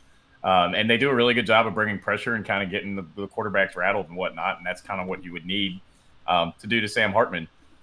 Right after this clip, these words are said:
That being said, all the opt-outs and, uh, you know, some injuries too, but mainly the opt-outs. I believe they have three guys and going to the N F L. I don't think it's gonna happen this game, and if Sam Hartman has, gets comfortable, I think he's gonna pick apart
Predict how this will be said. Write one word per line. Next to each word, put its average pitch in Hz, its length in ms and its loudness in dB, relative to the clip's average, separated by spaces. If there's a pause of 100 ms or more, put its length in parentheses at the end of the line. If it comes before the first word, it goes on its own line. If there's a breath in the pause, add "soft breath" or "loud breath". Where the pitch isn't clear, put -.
(340)
That 104 140 6
being 107 200 0
said, 120 240 2
all 104 100 4
the 98 80 4
opt-outs 98 480 2
and, 90 100 -8
uh, 80 200 -6
you 90 80 -10
know, 82 200 -8
some 113 280 -4
injuries 107 420 -4
too, 127 220 -4
but 101 160 -6 (340)
mainly 107 380 -2
the 92 100 -2
opt-outs. 95 480 0
I 82 40 -16
believe 92 260 -6
they 92 80 -4
have 90 100 -6
three 95 240 -10
guys 92 280 0
and 90 180 -12
going 95 160 -6
to 92 60 -8
the 90 100 -4
N 90 60 -4
F 82 100 -10
L. 101 300 -2 (920)
I 101 140 0
don't 98 240 -6
think 104 140 0
it's 98 100 -8
gonna 90 140 -4
happen 107 280 2
this 92 140 -6
game, 101 260 0
and 90 60 -4
if 87 80 -8
Sam 101 220 -2
Hartman 104 300 0
has, 90 160 -12 (100)
gets 92 160 -6
comfortable, 90 520 -4 (240)
I - 60 -14
think 98 140 -8
he's 85 100 -10
gonna 90 160 -4
pick - 240 -10
apart 98 460 0